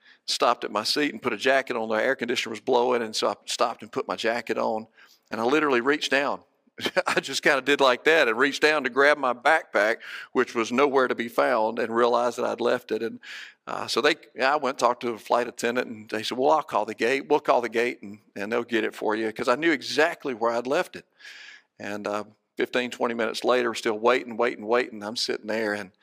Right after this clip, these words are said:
and, uh, I know the plane's, uh, I look up, and I'm, everybody looks like the plane is full. Nobody else is getting on. I think we're about to start pushing back, and I see the gate attendant come on. I thought, "Yeah."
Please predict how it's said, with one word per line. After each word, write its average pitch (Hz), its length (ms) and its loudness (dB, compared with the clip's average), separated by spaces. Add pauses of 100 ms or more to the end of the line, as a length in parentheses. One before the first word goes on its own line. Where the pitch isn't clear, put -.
(800)
and, 98 280 -8
uh, 98 120 2
I 101 80 2
know 131 200 2
the 151 60 -4
plane's, 135 460 -2
uh, 117 340 0
I 98 80 4
look 143 240 2
up, 160 140 2
and 120 100 -4
I'm, 147 180 -2
everybody 123 520 2 (100)
looks 127 180 -6
like 123 180 -2
the - 40 -20
plane 135 280 -2
is 113 100 -2
full. 151 320 0
Nobody 123 320 0
else 123 180 0
is 113 80 -10
getting 131 220 -4
on. 123 160 -2
I - 20 -8
think 110 220 -8
we're 113 60 0
about 110 180 0
to - 60 -10
start - 260 -2
pushing 113 260 -4
back, 113 220 0
and 104 80 -8
I - 20 -12
see - 140 -6
the 117 100 -8
gate 120 260 0
attendant 107 380 -6
come 101 160 -6
on. 101 140 -8
I - 20 -12
thought, 98 260 -14
"Yeah." 104 260 -6